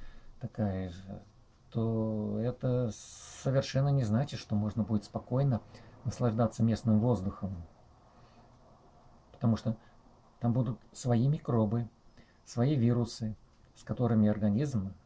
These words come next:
земного человека еще не встречался. И, скорее всего, встреча эта может быть крайне опасной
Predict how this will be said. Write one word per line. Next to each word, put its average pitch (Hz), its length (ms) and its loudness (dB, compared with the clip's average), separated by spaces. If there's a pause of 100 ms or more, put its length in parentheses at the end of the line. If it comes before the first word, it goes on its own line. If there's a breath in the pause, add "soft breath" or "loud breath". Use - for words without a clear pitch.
(160)
земного 117 420 4
человека 113 420 0
еще 107 180 -4
не 104 100 2
встречался. - 640 -8 (1120)
И, 104 500 2 (360)
скорее 165 320 -2
всего, 110 360 0 (500 loud breath)
встреча 123 680 -2 (360)
эта 127 200 -4
может 117 240 2
быть 107 180 0
крайне 120 360 2
опасной 95 540 -4